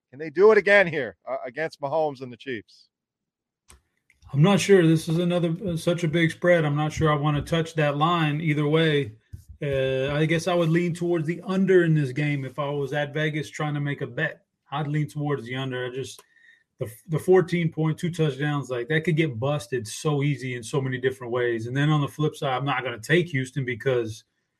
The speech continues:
Speaker 2: again, they're gonna be down their top two wide receivers or so. And then, uh,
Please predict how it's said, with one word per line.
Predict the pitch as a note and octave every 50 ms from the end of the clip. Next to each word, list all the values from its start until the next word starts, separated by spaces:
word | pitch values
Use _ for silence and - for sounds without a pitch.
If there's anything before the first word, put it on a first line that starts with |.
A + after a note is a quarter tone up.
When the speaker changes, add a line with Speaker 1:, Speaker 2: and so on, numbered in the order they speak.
| _ _ _ _ _ _ _ -
Speaker 2:
again, | D3+ A#2 G#2+ A#2 D#3+ F#3 E3+ D3+ A#2+ G2+ A2
they're | A#2+ C3 C3+
gonna | C3 C3+ C3+
be | C3 C3 C3+
down | B2 C3+ C3+ C3+ C3+ C3 C3 B2+ B2+ B2 C#3+ F3 _ _ _ _ _ _ -
their | B2 A#2+
top | A2 - D3 - - -
two | - D#3+ D#3
wide | C3+ C#3 C#3 C3+ B2
receivers | B2 B2 A2+ - D3 C#3 C3+ C3+ C#3 C3 B2 C3+
or | B2+
so. | - - D3+ C#3 C#3+ C#3+ C#3 C#3+
And | C3 B2+ C3
then, | C3+ C3+ C3 C3
uh, | C3 C3 C3 B2+ B2+ B2+ A#2+ G#2+